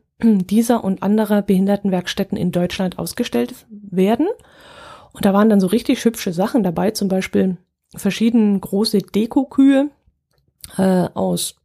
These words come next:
<clears throat> ja, aus Porzellan, die man sich dann so ins Regal stellen kann.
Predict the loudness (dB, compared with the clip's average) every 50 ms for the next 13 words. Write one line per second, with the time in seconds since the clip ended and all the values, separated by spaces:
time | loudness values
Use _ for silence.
0 | _ -8 -6 0 2 2 4 4 2 0 -2 -4 -8 -8 -8 -8 -8 -8 -10 -12
1 | -12 -14 -18 -20 _ _ _ _ _ -18 -16 -16 -12 -12 -12 -10 -6 -4 -2 -2
2 | -4 -6 -10 -18 -20 -20 -20 -18 -18 -18 -18 -18 -20 -20 _ -2 0 2 4 4
3 | 4 2 2 0 2 2 2 2 0 -2 -4 -6 -8 -10 -6 -4 -4 -2 0 0
4 | 0 0 0 0 0 2 2 2 0 0 -2